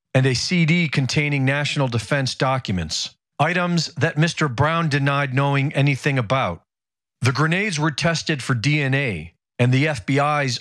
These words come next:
own experts found two male specimen D N As on the grenades, none of which were from Jeremy Brown. They found a dog hair underneath one of the grenades.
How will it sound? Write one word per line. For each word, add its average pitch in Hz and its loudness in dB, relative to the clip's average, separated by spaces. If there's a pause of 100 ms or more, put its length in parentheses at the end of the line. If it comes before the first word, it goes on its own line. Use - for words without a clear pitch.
own 147 2
experts - -4
found 151 -2
two 190 2
male 165 2
specimen 151 0
D 143 2
N 135 0
As 123 -2
on 120 2
the 107 0
grenades, 95 -2 (320)
none 147 4
of 127 -2
which 123 -2
were 123 4
from 127 2
Jeremy 131 2
Brown. 104 0 (760)
They 156 4
found 190 0
a 151 0
dog 160 0
hair 110 0
underneath 139 2
one 127 2
of 107 0
the 107 0
grenades. 95 -2